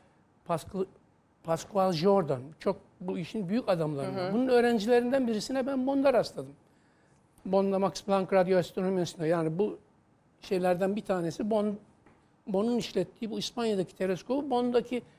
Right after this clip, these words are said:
Speaker 1: grup işletiyor. Yirmi iki metre, otuz metrelik bir teleskop. Şimdi bu arkadaş dedi ki, "Ya ben bu matematikten ve şeyden bıktım artık. Yani bir sürü şey yapıyoruz." Tabii o zamanlar genel relativitenin ya iki ya üç tane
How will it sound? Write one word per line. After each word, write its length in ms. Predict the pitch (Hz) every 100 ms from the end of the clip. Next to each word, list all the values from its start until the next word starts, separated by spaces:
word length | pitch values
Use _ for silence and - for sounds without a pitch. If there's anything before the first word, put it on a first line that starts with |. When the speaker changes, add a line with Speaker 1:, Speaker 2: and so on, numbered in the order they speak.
| _ -
Speaker 1:
grup 200 | 214 214
işletiyor. 420 | 165 165 - 143
Yirmi 340 | 147 175 170 165
iki 160 | 180
metre, 300 | 160 135 151 - 170 -
otuz 220 | 165 - 170
metrelik 340 | 156 160 135
bir 140 | -
teleskop. 380 | 156 143 - - - _ _ _ _ _ _ _ _ _
Şimdi 280 | - 220 202
bu 80 | 226
arkadaş 560 | 240 247 262 233 - - _ -
dedi 240 | 185 220 302
ki, 80 | 202
"Ya 300 | 226 175 160
ben 220 | 254 277 - -
bu 100 | 214
matematikten 760 | 220 214 214 208 - - 240 202
ve 80 | 160
şeyden 380 | 220 208 202
bıktım 320 | 156 - 254 165
artık. 260 | 113 - - _ _ _ -
Yani 400 | 170 170 147 127
bir 80 | 247
sürü 240 | - 233
şey 220 | 165 214 240
yapıyoruz." 500 | 240 247 240 262 -
Tabii 180 | 208 190
o 100 | 208
zamanlar 480 | 220 285 269 233 143 - - _ _
genel 260 | 190 226 240
relativitenin 800 | 240 240 233 240 - 254 196 170
ya 100 | 254
iki 220 | 214 233
ya 100 | 247
üç 160 | 285 -
tane 300 | 208 220